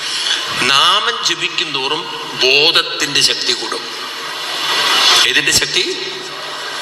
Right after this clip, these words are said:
കാരണം ഈ ചിന്തകളൊക്കെ വരുന്നത് എവിടെയാണ്? സുഖവും ദുഃഖവും ഒക്കെ വരുന്നത് എവിടെയാണ്? ബോധത്തിലാണ്. സുഖവും ദുഃഖവും പോയാലും കൂടെ ഉണ്ടാവുന്നത് ഏതാ?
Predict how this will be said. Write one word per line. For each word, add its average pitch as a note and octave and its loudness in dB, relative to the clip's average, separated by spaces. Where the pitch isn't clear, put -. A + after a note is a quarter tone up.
കാരണം F3 4
ഈ - 2
ചിന്തകളൊക്കെ G3+ 2
വരുന്നത് F3+ 4
എവിടെയാണ്? F3+ 4
സുഖവും F3+ 0
ദുഃഖവും F3 -2
ഒക്കെ - 4
വരുന്നത് E3+ 4
എവിടെയാണ്? F#3 2
ബോധത്തിലാണ്. - 2
സുഖവും B3+ 4
ദുഃഖവും G#3+ 2
പോയാലും D#3+ 2
കൂടെ D3+ 0
ഉണ്ടാവുന്നത് F3 0
ഏതാ? E3 4